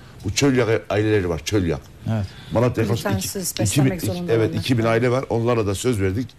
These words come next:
Speaker 1: Onlara geldiğimizde bir glutensiz bir kafe açacağız.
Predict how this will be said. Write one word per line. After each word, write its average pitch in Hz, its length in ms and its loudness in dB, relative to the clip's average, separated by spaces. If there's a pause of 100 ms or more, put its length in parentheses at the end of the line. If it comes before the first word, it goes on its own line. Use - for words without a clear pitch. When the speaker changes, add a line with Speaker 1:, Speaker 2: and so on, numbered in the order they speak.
(420)
Speaker 1:
Onlara 117 280 0
geldiğimizde 101 600 0
bir 117 240 -2 (500)
glutensiz 113 540 0
bir 87 40 -6
kafe 101 400 -2 (480)
açacağız. 101 540 -2